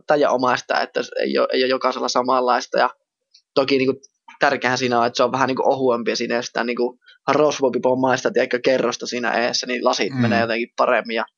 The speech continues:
Speaker 1: ne korvaläpäät mun mielestä ihan tuo vähän semmoista tyyliä, tyyliä siihen hommaan,
Speaker 2: Mm.
Speaker 1: niin tota,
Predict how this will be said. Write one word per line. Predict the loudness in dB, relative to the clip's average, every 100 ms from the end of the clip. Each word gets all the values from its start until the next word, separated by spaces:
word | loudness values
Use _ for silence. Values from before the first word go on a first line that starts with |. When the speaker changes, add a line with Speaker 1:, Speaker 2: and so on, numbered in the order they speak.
| _ _ _ -6
Speaker 1:
ne | 0
korvaläpäät | 2 4 4 4 2 0
mun | -2 -2
mielestä | -4 -2 -4
ihan | -2 -2 -2 _ _ _ _ -20 _ _ _ _ _ _ 0
tuo | 2 4
vähän | 2 2
semmoista | 2 -2 -4 -6 -8 -12 _ -2
tyyliä, | 2 2 2 0 -4
tyyliä | -2 0 0 -2
siihen | -2 -4 -2
hommaan, | 0 0 0 -2
Speaker 2:
Mm. |
Speaker 1:
niin | -4 -8
tota, | -8 -6 -6